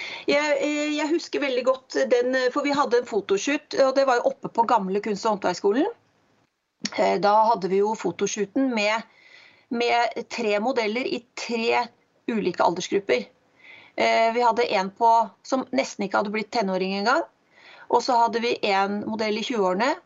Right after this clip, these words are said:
og så hadde vi da, eh, modellen du, eh,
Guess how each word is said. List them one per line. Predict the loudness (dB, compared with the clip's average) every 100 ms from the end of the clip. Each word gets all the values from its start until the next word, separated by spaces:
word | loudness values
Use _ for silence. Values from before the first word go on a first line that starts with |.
| _ -4
og | 0
så | 2
hadde | 2 2 0
vi | 0
da, | 2 4 2 -2 _ _ _ _ -2
eh, | 2 2 2 2
modellen | 0 0 0 0 0
du, | 2 2 4 2
eh, | 2 2 0